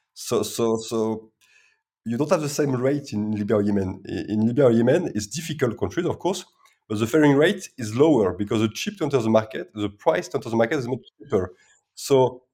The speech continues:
if I give you statistic about the growth rate, it's doesn't mean anything because you start from zero, there's not much competition,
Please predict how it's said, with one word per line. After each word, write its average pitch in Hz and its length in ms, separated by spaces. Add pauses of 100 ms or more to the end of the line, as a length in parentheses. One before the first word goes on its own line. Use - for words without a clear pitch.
(280)
if - 180
I 160 60
give 180 180
you 196 40
statistic 160 520
about 127 160
the 117 60
growth 127 340
rate, 156 380
it's - 340
doesn't 123 240
mean 143 280
anything 139 440
because 104 440 (440)
you 117 100
start 147 220
from 117 180
zero, 131 580
there's 110 140
not 143 180
much 131 280
competition, 120 640